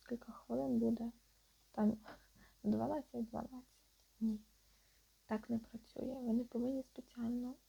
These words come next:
дивитися на номерні знаки машин, шукати ту, той номер, який там вам потрібен. От, це має бути випадково побачене.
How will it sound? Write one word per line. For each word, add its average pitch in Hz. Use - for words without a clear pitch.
дивитися 226
на 233
номерні 247
знаки 247
машин, 254
шукати -
ту, 247
той 247
номер, 262
який 262
там 254
вам 220
потрібен. 226
От, 226
це 285
має 233
бути 214
випадково 226
побачене. -